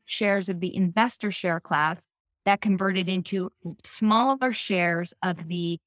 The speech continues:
institutional share class. Their total asset value was the same, but then when they converted to the E T Fs, then that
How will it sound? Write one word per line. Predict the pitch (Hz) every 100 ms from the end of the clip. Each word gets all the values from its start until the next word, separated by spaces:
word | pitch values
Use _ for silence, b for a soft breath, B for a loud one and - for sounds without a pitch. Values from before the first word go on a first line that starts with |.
| _ -
institutional | 196 - 165 - 311 - 233
share | 185 170 160
class. | - 151 151 - _ _ -
Their | 254
total | - 277 247 -
asset | 233 311 - 202
value | 180 170 170 156
was | 165 -
the | 170
same, | 151 170 156 151 170 208 _ _ _ -
but | 214
then | - 214
when | 208 208
they | 196
converted | 190 202 185 202 202 196 180
to | - 214
the | 190 -
E | 214
T | 190 - 190
Fs, | 226 247 196 - - b b -
then | 170 185 208 208 202 202 180
that | 208 214